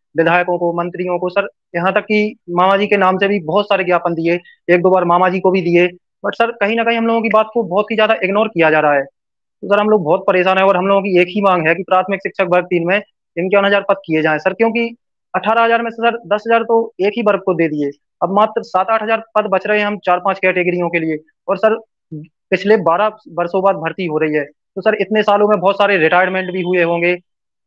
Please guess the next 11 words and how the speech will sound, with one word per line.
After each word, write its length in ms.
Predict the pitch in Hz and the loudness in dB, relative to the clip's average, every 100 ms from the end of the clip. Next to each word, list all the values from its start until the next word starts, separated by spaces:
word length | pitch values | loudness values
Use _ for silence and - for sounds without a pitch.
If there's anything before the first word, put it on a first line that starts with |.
| - | -4
और 100 | 175 | 0
सर 260 | 190 190 190 | 0 0 -2
दो 160 | 175 185 | 0 2
हजार 180 | 190 180 | 2 -2
ग्यारह 260 | 175 180 185 | 0 2 2
में 100 | 190 | 0
जो 80 | 180 | -2
भर्ती 260 | 160 170 | -4 -2
हुई 160 | 175 175 | -2 -2
थी 260 | 175 175 185 | -2 -4 -4
उसमें 460 | 170 175 185 185 | -6 0 0 0